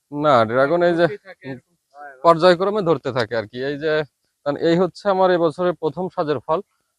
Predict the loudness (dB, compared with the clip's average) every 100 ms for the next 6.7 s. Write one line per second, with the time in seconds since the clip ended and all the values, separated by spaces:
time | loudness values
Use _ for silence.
0 | _ 0 4 4 2 -2 0 2 2 2
1 | -2 0 0 2 4 4 2 0 4 4
2 | 2 0 0 0 -4 -6 -8 -4 -4 0
3 | 0 0 -4 -14 -2 4 4 2 _ _
4 | _ _ -6 -4 -4 -4 -8 -8 -8 0
5 | 2 2 0 0 -2 -4 _ _ _ _
6 | _ _ _ _ -8 -2 0